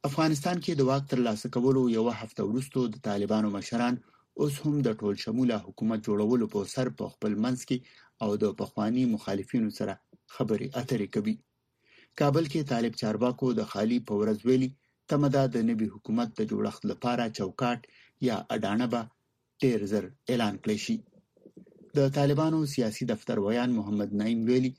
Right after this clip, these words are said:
د طالبانو اعلی مشرانو د خالي په ورځ پایتخت کابل کې د مهمو شخصیتونو سره د راتلونکي حکومت په نظام خبرې اترې کړي. ډاکټر نعیم وایي، پلاوي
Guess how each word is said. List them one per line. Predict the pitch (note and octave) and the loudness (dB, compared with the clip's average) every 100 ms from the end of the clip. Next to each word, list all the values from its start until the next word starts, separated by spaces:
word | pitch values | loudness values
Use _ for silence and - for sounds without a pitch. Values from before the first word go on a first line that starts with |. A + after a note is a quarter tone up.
| _ _ - | _ _ -8
د | A2 G2+ | -6 -4
طالبانو | A2 G#2 A2 B2 A#2+ - | -2 0 2 2 0 -2
اعلی | A2+ G#2+ G#2 | -2 0 0
مشرانو | G2+ - A2 B2 B2 A2+ | -4 -4 -2 2 2 2
د | A2 - | -2 -2
خالي | G#2+ C3 | -2 0
په | C#3 | 0
ورځ | B2+ B2 - | 0 -2 -4
پایتخت | G#2+ G2+ A#2+ A2 | -4 -2 -6 -8
کابل | - G#2 B2 B2 | -6 -2 0 0
کې | B2 A#2+ - _ _ - | -2 -6 -12 _ _ -6
د | B2 A2 | -2 0
مهمو | A2 A#2+ C#3+ C3+ | 0 0 2 0
شخصیتونو | B2+ G#2+ - - G#2 - C#3+ | -2 -8 -6 -4 -2 0 0
سره | G#2+ G2+ G2 - _ _ _ - | 0 -4 -6 -10 _ _ _ -2
د | G#2+ | 0
راتلونکي | G2+ - A2 A2+ | 0 -2 -4 -4
حکومت | G2 - A#2+ A2+ - | -4 -2 -2 -2 -4
په | G2 G2 | -4 -2
نظام | G2 G#2+ F2+ - _ _ | 0 0 -2 -10 _ _
خبرې | - A2+ A2 - | -2 0 0 -2
اترې | A2 - G#2 - | -6 -4 -4 -2
کړي. | A2 G#2+ - - _ _ _ _ _ _ - | 0 0 -4 -20 _ _ _ _ _ _ -4
ډاکټر | A2+ A2 A2 | -2 0 -2
نعیم | G2+ G#2+ A2 | 0 0 2
وایي، | B2 B2+ - _ _ _ | 2 0 -4 _ _ _
پلاوي | D3+ D3 C#3+ | 0 2 2